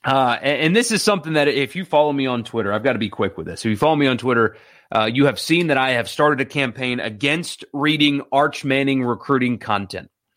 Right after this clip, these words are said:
I will end that campaign when this football season ends, but, um, I have, I've honestly, I've discouraged people, most specifically Ole Miss fans, to, to not read Arch Manning recruiting content,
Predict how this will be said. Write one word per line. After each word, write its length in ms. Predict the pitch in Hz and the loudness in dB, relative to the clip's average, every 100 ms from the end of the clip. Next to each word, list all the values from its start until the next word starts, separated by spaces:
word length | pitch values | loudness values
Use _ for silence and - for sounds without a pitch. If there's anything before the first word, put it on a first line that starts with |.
| _ _ _ _ _ _ _ _ | _ _ _ _ _ _ _ _
I 100 | 143 | -4
will 140 | 170 160 | 0 2
end 180 | 269 294 | 2 2
that 140 | 175 | 0
campaign 440 | 190 165 156 156 | 0 -2 0 -2
when 120 | 131 120 | -2 -4
this 140 | 113 | -6
football 340 | 123 95 95 | -8 -8 -8
season 320 | 87 80 87 78 | -8 -12 -14 -16
ends, 220 | 78 - | -16 -10
but, 180 | 107 - _ _ _ _ - | -8 -8 _ _ _ _ -2
um, 280 | 123 117 113 | 0 0 -2
I 160 | 156 202 | -2 2
have, 320 | 190 170 135 | 2 0 -4
I've 300 | - 147 139 | -4 -2 0
honestly, 360 | 160 185 - 143 | 2 0 0 -2
I've 120 | 127 | -2
discouraged 640 | 120 - - 156 165 - - | -4 -4 0 0 -2 -6 0
people, 480 | 131 120 113 110 - | 0 0 -2 -4 0
most 300 | 262 277 - | 2 2 0
specifically 720 | - 151 - 165 127 110 113 | -4 -2 0 0 -2 -2 0
Ole 140 | 107 | 0
Miss 200 | 104 104 | 0 -2
fans, 300 | - 101 87 - | -2 -2 -2 -2
to, 140 | 110 | -4
to 140 | - 120 | 0 0
not 260 | 127 139 | 2 0
read 180 | 123 127 | 0 2
Arch 200 | 110 104 | 2 0
Manning 300 | 113 104 98 | -2 -4 -4
recruiting 400 | 95 - 98 92 | -4 -2 -2 -2
content, 400 | 92 80 - - | -6 -12 -14 -20